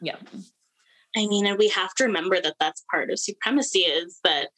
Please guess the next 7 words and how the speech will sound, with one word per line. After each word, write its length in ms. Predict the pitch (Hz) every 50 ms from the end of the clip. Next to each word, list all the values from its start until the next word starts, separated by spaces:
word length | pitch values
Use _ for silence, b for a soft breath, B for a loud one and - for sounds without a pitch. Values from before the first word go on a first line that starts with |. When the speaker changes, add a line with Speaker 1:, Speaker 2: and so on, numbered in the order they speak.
| B B B B B B B _ -
Speaker 2:
legitimacy 840 | 202 196 196 190 190 - 190 185 196 196 180 180 - - 185 170 180
is 140 | 180 -
in 60 | 196 190
the 140 | 175 - -
eyes 300 | - 113 110 110 - -
of 140 | - - - -
the 120 | - -